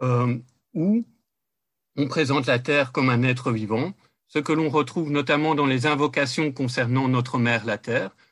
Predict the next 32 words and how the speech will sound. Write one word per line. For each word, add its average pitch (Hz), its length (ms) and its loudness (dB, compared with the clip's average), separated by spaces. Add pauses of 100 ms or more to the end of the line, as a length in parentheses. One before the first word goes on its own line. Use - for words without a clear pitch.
(140)
ou 151 120 2
encore 147 340 2
dans 147 120 -2
certaines 131 400 -2
formes 135 460 -2 (240)
de 123 80 -2
l'hypothèse 131 680 -2 (220)
Gaïa. 117 400 -2 (2000)
Mais 175 120 2
si - 160 -2
la 175 160 2
Terre 143 540 0
dessine 156 640 0
un 110 360 -2
équilibre 131 520 -2
homéostatique, 127 800 0 (260)
elle 123 80 -2
n'est 135 120 0
pas 156 280 0
un 139 120 2
organisme 131 560 0
vivant 123 360 -2
pour 147 280 -4
autant, 139 420 0 (260)
et 127 40 -2
encore 131 300 0
moins 160 180 2
une 165 140 -2
personne 165 480 -2
à 131 80 0
part 139 220 0
entière. 123 440 -4